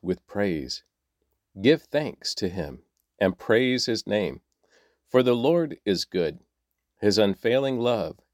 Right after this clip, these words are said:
continues forever, and his faithfulness continues to each generation." Luke chapter twenty-four, verses thirteen through fifty-three.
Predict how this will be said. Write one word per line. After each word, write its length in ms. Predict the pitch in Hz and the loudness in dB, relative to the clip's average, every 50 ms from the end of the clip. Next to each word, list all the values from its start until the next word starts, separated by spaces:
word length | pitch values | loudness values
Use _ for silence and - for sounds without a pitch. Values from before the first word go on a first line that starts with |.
| _ _ - | _ _ -8
continues 680 | - 104 95 - - 120 113 120 117 113 110 98 - | -4 -4 -4 -4 -4 -4 -2 -2 -2 -2 -4 -4 -6
forever, 560 | - - 98 90 92 92 90 82 73 - - _ _ _ _ _ _ _ _ _ _ _ _ _ - | -6 -4 -2 0 2 0 0 0 -4 -10 -10 _ _ _ _ _ _ _ _ _ _ _ _ _ 0
and 180 | - 101 101 | 2 4 4
his 180 | 98 92 85 - | 4 4 2 -2
faithfulness 800 | - - 123 139 127 _ - 92 87 82 76 69 - - - - _ _ _ _ _ _ | -2 -2 -2 -2 -2 _ -6 -4 -4 -2 -4 -4 -6 -6 -8 -10 _ _ _ _ _ _
continues 680 | - 110 95 90 - - 123 117 110 87 78 71 - - | -2 -2 -2 -2 -4 -4 -4 -2 -2 -2 -2 -4 -6 -8
to 160 | - - 110 _ - | -10 -12 -12 _ -4
each 340 | 104 120 131 - - - - | -2 -2 -2 -2 -4 -12 -6
generation." 720 | - 101 104 101 85 85 82 82 82 - - 69 53 - - _ _ _ _ _ _ _ _ _ _ _ _ _ _ _ _ _ _ _ _ _ _ _ _ _ _ | -2 0 0 0 2 0 0 0 0 -2 -8 -10 -12 -14 -18 _ _ _ _ _ _ _ _ _ _ _ _ _ _ _ _ _ _ _ _ _ _ _ _ _ _
Luke 300 | - 107 120 120 - _ _ _ | 4 4 4 4 2 _ _ _
chapter 340 | - - 107 104 - - 95 | -4 0 0 0 0 0 -4
twenty-four, 760 | 85 - - 104 98 95 90 - - 101 110 - 151 156 156 _ _ _ _ _ _ _ - | -4 -2 0 0 0 0 -2 -2 -2 -2 -2 -2 -4 -8 -12 _ _ _ _ _ _ _ 0
verses 460 | 95 92 90 - - 85 80 - - | 0 0 0 0 -2 -2 -2 -2 -4
thirteen 600 | - 98 98 98 _ - - 98 95 92 90 92 | -2 -2 -2 -2 _ -8 -8 -6 -6 -4 -6 -8
through 160 | - - 92 | -6 -6 -6
fifty-three. 640 | 87 - 95 90 - 92 - - 117 113 90 - - | -6 -6 -8 -8 -8 -10 -8 -6 -4 -4 -4 -6 -8